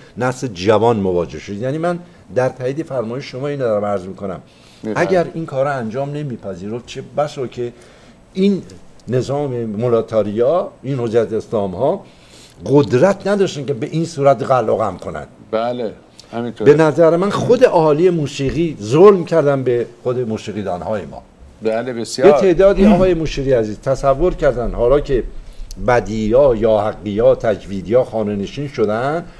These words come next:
Speaker 1: حالا نوبت ایناست. آقا، شما اون قدرت و توانایی، اون بینش و استادا رو که نداشتی.
Speaker 2: بله.
Speaker 1: ناکام بودی در کارتون. اینا اومدن در خدمت نظام که شما می‌دید همین سرودا رو ساختن دیگه. حتی یکی از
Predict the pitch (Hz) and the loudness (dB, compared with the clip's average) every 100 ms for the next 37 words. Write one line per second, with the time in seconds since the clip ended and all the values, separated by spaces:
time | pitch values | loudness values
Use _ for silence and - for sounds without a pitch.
0 | - 120 151 156 139 147 139 123 120 98 | -4 4 6 6 6 4 2 0 0 -2
1 | - - - - 123 170 - 127 151 180 | -8 -20 -20 -6 -2 -2 -4 -4 -4 -2
2 | 180 160 131 117 143 160 143 - 117 117 | -2 0 0 0 -2 -4 -6 -8 -4 0
3 | 117 110 113 143 160 123 120 113 143 160 | 0 0 -2 -2 -6 -6 -6 -4 -4 -4
4 | 135 113 - 110 110 147 147 135 185 214 | -4 -4 0 0 0 -2 -4 -6 0 0
5 | - - 131 - - 104 107 98 87 - | 0 -4 -8 -10 -8 -2 -2 -2 -8 0
6 | 156 143 156 214 220 175 151 151 131 139 | 2 2 2 0 2 -2 0 2 2 4
7 | 120 104 98 - - - - 139 180 226 | 2 2 -8 -10 -12 -16 -10 -4 0 0
8 | 190 185 196 190 180 151 139 - 131 - | 0 0 -2 -2 0 2 2 0 -4 -2
9 | 143 165 165 156 131 120 135 165 156 - | -2 -2 -2 -2 -2 -2 -2 -4 -8 -6
10 | 143 147 147 147 151 147 - 127 123 135 | -4 -2 -2 -2 0 -2 -4 -2 2 4
11 | 123 110 107 - 101 92 82 85 - - | 4 0 -6 -6 -8 -8 -10 -12 -14 -18
12 | - 143 147 151 156 151 156 151 | -8 -6 -2 0 0 0 2 2